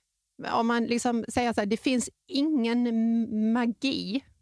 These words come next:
i varken att äta var tredje timme eller att fasta, eh, på det sättet. Liksom. Det finns inte något bevis. På, när det kommer till fasta just så finns det jättehäftiga grejer på djur.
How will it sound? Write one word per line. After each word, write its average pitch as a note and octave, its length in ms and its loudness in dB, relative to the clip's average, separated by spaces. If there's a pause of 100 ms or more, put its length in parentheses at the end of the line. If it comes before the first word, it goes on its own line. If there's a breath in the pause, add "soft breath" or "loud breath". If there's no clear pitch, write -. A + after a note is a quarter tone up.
(120)
i G#3+ 140 0
varken G#3+ 540 -2
att G#3+ 140 -2
äta G#3+ 420 -2
var G3 220 0
tredje G#3 540 -2
timme A#3+ 460 0 (440 loud breath)
eller F3+ 500 0
att F3 260 -4
fasta, - 600 -4 (680)
eh, E3 580 -4
på - 140 -2
det F3 200 -2
sättet. - 680 -8
Liksom. - 280 -6 (100)
Det A3 100 0
finns G#3+ 560 -2
inte F3 460 -4
något F3 280 -2
bevis. E3+ 460 -4 (120)
På, G#3+ 160 -2 (1120 soft breath)
när G3+ 140 0
det G3+ 80 0
kommer G3+ 200 -2
till G3+ 100 -4
fasta - 380 -4
just C#4 240 -2
så F#3 80 -4
finns F#3 240 -2
det F3+ 100 -2
jättehäftiga E3 880 -6
grejer E3 340 -2
på - 140 -6
djur. F3+ 380 -2